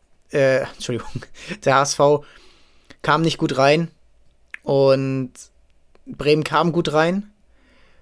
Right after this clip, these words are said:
was grundsätzlich erstmal daran liegt, und das hat sich durchs ganze Spiel gezogen, in die letzte, ins letzte Drittel ist der H S V ganz, ganz selten gekommen und wenn, dann waren da mit Toprak, Veljkovic und Friedel drei Innenverteidiger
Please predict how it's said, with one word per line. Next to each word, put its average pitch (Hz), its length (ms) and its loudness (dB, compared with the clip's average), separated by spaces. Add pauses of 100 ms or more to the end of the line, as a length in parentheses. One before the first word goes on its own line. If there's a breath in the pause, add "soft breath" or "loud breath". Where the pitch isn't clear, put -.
was - 340 0 (1300)
grundsätzlich 170 560 2
erstmal 156 300 0
daran 147 240 2
liegt, 147 140 -4
und 139 80 -4
das 135 180 0
hat 143 100 0
sich 143 120 -6
durchs 143 180 0
ganze 147 240 -4
Spiel 139 180 -6
gezogen, 135 500 -2 (1200)
in 139 100 -4
die 139 80 0
letzte, 160 640 2 (180)
ins 131 140 -8
letzte 160 260 0
Drittel 143 260 -2
ist - 160 -4
der 131 120 0
H 135 80 4
S 135 80 0
V 131 160 -2
ganz, 139 320 0
ganz 139 200 0
selten 139 220 2
gekommen 135 300 -2
und 127 140 -6
wenn, 139 440 0
dann 127 260 -2
waren 135 220 0
da 131 300 4 (440 soft breath)
mit 139 160 -8
Toprak, 147 440 2
Veljkovic 139 520 0
und 131 140 -4
Friedel 135 400 0
drei 131 260 2
Innenverteidiger 135 840 0